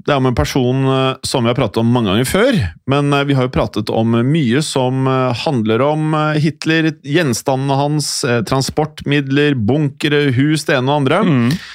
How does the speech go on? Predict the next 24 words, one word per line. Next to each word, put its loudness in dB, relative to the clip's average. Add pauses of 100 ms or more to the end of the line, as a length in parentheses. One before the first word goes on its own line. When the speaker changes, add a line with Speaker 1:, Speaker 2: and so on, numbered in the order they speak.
(540)
Speaker 1:
Dagens 2
episode 0 (160)
handler 0 (100)
om 0 (120)
Hitlers -2 (120)
falske -2 (120)
flagg. 0 (200)
Speaker 2:
Ja. 0 (340)
Speaker 1:
Ja. 0
Speaker 2:
Det 0
mange 0
kanskje -2
kjenner 0
fra 0 (320)
spionserier, 0
litteratur -2
og 0
sånn -2
på 0
engelsk -4
som 0
false -2
flag. -2 (180)
Speaker 1:
Ja, 0